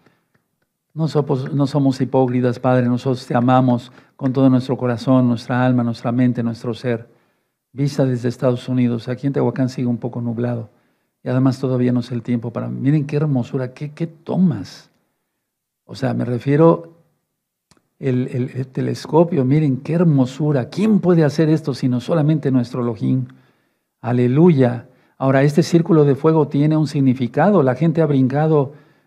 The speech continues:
en el círculo de fuego de los brujos.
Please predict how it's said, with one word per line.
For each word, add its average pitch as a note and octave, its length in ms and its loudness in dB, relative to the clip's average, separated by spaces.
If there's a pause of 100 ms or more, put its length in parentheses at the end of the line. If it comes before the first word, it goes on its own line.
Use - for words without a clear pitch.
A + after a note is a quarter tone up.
(100)
en B2+ 220 -2
el A#2+ 180 -2
círculo D3 460 -2
de A#2 60 -2
fuego D3 280 2
de B2+ 80 4
los A#2+ 240 -4
brujos. - 720 0